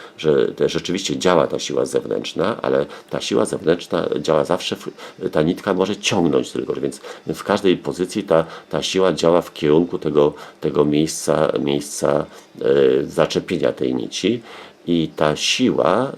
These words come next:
ze strony nitki działającej na kulkę, ona jest prostopadła do prędkości, a więc również do przemieszczenia, a, a siła prostopadła do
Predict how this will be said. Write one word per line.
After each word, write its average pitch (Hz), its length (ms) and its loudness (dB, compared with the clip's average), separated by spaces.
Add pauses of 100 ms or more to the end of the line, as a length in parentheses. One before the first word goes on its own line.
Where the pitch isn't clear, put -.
ze 80 160 -6
strony 73 320 0
nitki 98 300 2
działającej 71 420 2
na 64 100 0
kulkę, 98 500 0 (340)
ona 98 220 0
jest - 220 -4
prostopadła 87 720 0
do 78 120 2
prędkości, - 880 -6
a - 80 -6
więc - 160 -10
również 82 240 0
do 87 100 2
przemieszczenia, 80 800 -2 (580)
a, 71 400 2
a 73 60 2
siła 87 420 2
prostopadła 76 680 2
do 71 240 4